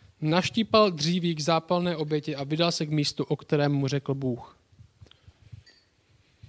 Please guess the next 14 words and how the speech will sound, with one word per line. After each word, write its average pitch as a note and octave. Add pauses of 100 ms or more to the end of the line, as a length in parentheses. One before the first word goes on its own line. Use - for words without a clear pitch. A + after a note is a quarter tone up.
(720)
Tohle A#3+
bude G#3
cesta, G3+
na E3+
kterou F#3
Abraham F3
jede E3+
na E3+
několik E3
dní. C#3+ (1600)
No, D3
do F#3+
oblasti A3
nebo F#3+